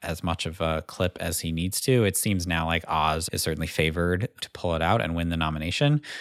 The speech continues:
So the way things stand at this exact moment, and it'll probably change by the time folks are listening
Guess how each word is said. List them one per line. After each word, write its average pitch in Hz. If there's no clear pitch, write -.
So -
the 107
way 120
things 117
stand 95
at 87
this -
exact 117
moment, 90
and 82
it'll 82
probably 87
change 80
by 80
the 80
time 80
folks -
are 82
listening 82